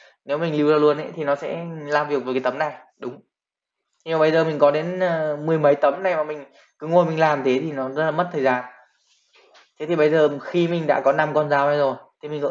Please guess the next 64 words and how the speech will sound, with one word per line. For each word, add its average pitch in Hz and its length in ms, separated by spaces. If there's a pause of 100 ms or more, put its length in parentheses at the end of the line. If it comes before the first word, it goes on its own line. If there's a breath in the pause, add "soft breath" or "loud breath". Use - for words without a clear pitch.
mình 143 200
lưu 151 140
nó 139 100
thành 156 200
một 139 100
cái 123 80
gọi 127 200
là 123 60
con 123 100
dao 131 120
mẫu. - 420 (960)
Thì 151 60
mình 147 140
sẽ - 320 (220)
tích 190 180 (160)
chọn - 220
vào 127 120
nhá, 135 160
nhớ 135 260
tích 180 140
chọn 185 160
tất 160 140
cả 120 160
này, 113 120
mình 120 280
ấn 120 140
vào 147 140
cái 127 100
này, 127 200 (640)
lưu 143 200
tất 185 160
cả 127 120
các 117 60
đường 135 140
dao 127 160
chạy 127 200
có 123 120
thể 104 220
dưới 113 140
dạng 135 200
dao 120 120
mẫu. - 400 (280)
Ví 123 140
dụ 139 140
mình 127 160
lưu 123 180
ra 120 100
đây, 117 100 (680)
mình 127 100
lưu 131 120
tạm - 160
vào 120 80
đây 117 160
đi. 117 100 (280)
Tất 139 100
nhiên 139 120
là 131 60
dao 127 140
mẫu 127 220
này 151 120
mình 131 160
có 110 220
rồi, 131 240
mình 120 180